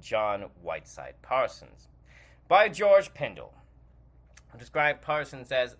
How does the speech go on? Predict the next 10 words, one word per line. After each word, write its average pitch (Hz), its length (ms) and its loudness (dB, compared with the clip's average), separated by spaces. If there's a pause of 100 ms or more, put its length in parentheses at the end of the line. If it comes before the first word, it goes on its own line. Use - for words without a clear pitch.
the 175 140 -8
Che 226 520 -6
Guevara 143 680 -4 (420)
of 113 100 -8
occultism. - 680 -14 (1300)
Pendle 240 540 0 (100)
said 170 580 -2
that 127 200 -6
although 160 480 2
Parsons 151 680 -4